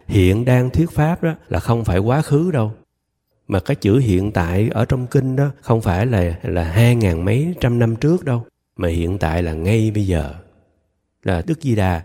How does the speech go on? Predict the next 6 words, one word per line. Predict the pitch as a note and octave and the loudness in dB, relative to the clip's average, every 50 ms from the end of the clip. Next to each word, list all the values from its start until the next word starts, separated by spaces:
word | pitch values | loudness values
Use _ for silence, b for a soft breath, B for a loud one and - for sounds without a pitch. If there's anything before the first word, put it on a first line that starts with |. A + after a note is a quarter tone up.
| - _ | -10 _
thuyết | - D3 D3+ D3 | -2 -2 -2 0
pháp | - D3 D3+ D#3 - | -2 -2 -2 -2 -4
không | - - D3+ D3 C#3+ C3+ | -4 -2 -2 -2 0 0
ngừng, | A#2+ G#2+ F#2+ F2 E2+ E2+ D#2 - _ _ _ _ _ _ _ _ _ _ _ _ _ _ _ | 2 2 2 0 -2 -8 -12 -16 _ _ _ _ _ _ _ _ _ _ _ _ _ _ _
mà | - G2 F#2+ F2 E2 D#2+ - _ _ | -6 -4 -4 -4 -4 -8 -12 _ _
lúc | - D3+ A#3 - | 0 0 0 0